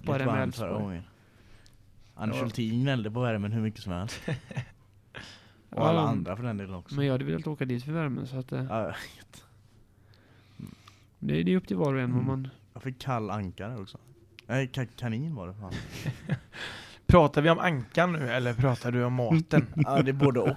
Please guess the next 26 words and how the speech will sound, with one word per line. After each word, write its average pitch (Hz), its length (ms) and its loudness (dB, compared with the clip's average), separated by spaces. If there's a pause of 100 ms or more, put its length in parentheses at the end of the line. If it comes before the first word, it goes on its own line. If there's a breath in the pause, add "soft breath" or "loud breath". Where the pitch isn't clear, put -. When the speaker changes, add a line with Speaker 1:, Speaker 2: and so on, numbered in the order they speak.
Speaker 2:
faktiskt. 127 320 0
Speaker 3:
Ja. 131 160 4 (1160 loud breath)
Jag - 80 -10
blir 120 100 0
förvirrad 120 420 0
här. 143 160 -8 (340)
Speaker 2:
Ja. 110 160 0
Speaker 4:
Mm. 139 220 -2 (800 soft breath)
Speaker 3:
Men 139 120 0
var, 170 380 6
var 175 140 10
det 180 60 8
någon 170 160 6
som 160 180 4
var 151 320 8
i, 156 360 6
eh, 143 580 4 (420)
Dublin 143 480 6
på, 135 320 4 (240)
eh, 135 240 -8 (280)
matchen 131 380 -4
där 123 100 0
mot, 120 320 -4
eh, 123 60 0 (280)
saint 120 220 -6
Patrick's? - 580 -6